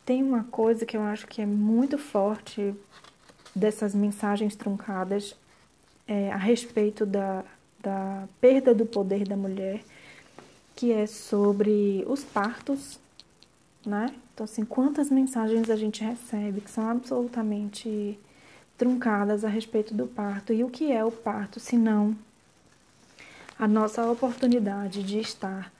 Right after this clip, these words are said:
mais entregue ao que é a natureza selvagem?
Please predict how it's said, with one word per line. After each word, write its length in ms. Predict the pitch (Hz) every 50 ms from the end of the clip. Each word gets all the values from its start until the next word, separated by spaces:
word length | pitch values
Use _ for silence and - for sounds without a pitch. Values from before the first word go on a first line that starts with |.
| _ - - - - _ _ _ -
mais 640 | 220 233 247 247 262 277 302 311 294 - - - _ _ -
entregue 1300 | 277 277 285 277 277 - - - - - - - 214 208 196 196 196 190 190 196 208 226 247 285 285 - - - - - - - - _ _ _ _ _ _ - -
ao 160 | - 214 214
que 300 | 202 208 - - 247 247
é 300 | 226 202 196 196 196 202 -
a 80 | - 208
natureza 540 | 214 214 208 214 220 202 202 208 202 220 214
selvagem? 800 | 214 - 226 220 220 208 190 196 190 190 180 175 180 190 185